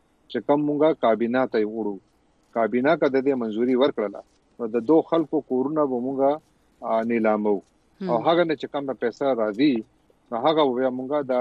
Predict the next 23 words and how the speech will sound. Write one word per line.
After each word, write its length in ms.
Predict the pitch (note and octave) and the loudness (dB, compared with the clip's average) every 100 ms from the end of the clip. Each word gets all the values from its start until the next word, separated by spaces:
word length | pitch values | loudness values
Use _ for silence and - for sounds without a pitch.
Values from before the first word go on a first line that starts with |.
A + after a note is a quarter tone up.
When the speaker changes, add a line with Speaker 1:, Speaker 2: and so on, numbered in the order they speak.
| B2 | -2
Speaker 1:
چې 120 | A#2 G#2 | -6 -6
کم 120 | C3+ A#2 | -4 -2
دو 180 | G#2+ C3+ | 0 2
هیوادونو 440 | A#2+ A2 G#2+ C3+ | 2 0 0 -2
ته 120 | B2+ A2 | -2 -4
چې 80 | G#2+ | -4
کم 100 | A#2+ | -4
پیسې 260 | G#2+ G#2+ B2+ A#2 | 2 2 2 0
ورکونې 460 | G#2 A2+ B2+ C#3 G#2 | 0 2 2 2 0
دي، 80 | B2+ - _ _ _ A#2+ | -6 -12 _ _ _ 0
هغو 200 | A#2 A#2 | 2 0
کې 120 | A#2+ | 2
به 120 | A2 | 2
دا 100 | G#2+ | 2
استعمالوو. 640 | G#2 G2+ A#2 G#2 G#2 G#2 A2 _ _ _ - | 2 0 -4 -4 -4 -6 -12 _ _ _ -2
او 80 | A#2 | 2
بیا 180 | A#2+ C#3 | 4 6
ورسره 360 | C3 C#3 C3+ | 4 2 2
دا 180 | C3 C#3 | 4 2
چې 100 | B2+ | 0
هغه 240 | A#2 A2 G#2+ C3+ | -4 -4 -4 -2
خلک 220 | C3+ C3 | -2 -4
چې 100 | - | -6